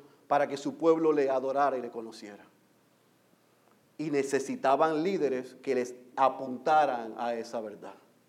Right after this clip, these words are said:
Y para eso, Jetro establece esta fórmula de liderazgo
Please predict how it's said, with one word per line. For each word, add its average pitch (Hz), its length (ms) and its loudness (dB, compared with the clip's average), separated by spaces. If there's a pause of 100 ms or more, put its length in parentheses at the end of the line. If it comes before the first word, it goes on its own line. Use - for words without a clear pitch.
(260)
Y 143 140 0
para 151 580 10
eso, 202 720 10 (2250)
Jetro 180 340 2
establece 156 640 2
esta 139 220 -2
fórmula 180 520 2
de 175 120 0
liderazgo 120 580 0